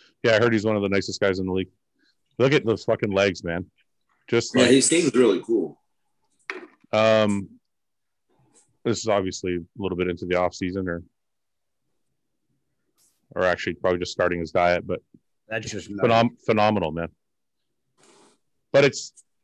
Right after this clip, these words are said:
Speaker 1: <coughs> it's deceiving though, because you see this guy and you're like, "He's gonna crush everyone"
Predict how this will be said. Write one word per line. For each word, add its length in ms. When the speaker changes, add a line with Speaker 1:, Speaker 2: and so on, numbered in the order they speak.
Speaker 1:
<coughs> 760
it's 160
deceiving 440
though, 260
because 380
you 120
see 160
this 140
guy 160
and 80
you're 100
like, 140
"He's 240
gonna 200
crush 360
everyone" 580